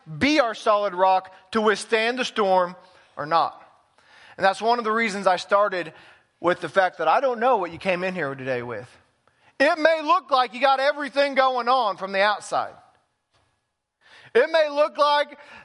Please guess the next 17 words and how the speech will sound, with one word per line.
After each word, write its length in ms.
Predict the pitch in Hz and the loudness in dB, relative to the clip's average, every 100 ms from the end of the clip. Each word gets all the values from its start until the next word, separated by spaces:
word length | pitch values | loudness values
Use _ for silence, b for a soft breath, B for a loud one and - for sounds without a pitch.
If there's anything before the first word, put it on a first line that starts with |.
| - | -2
that 200 | 226 240 | 0 0
you 320 | 240 294 320 | 0 0 2
are 260 | 294 233 220 | 2 2 0
in 420 | 269 294 311 285 | -2 -2 -2 -2
tune 380 | - 311 320 285 | -2 -2 -2 -2
with 160 | 247 | -4
Christ 440 | - 294 294 294 269 | 0 2 2 -2 -6
and 140 | 247 | -4
you 140 | 285 | 0
listen 300 | 294 294 294 | 2 0 0
and, 160 | 269 240 | -2 0
and 320 | 247 - 226 | -2 0 0
hear 180 | 233 285 | 2 0
from 140 | - | 0
the 80 | 247 | -2
Holy 260 | 220 277 269 | 0 0 -2
Spirit 440 | - 277 269 247 | -6 -2 0 0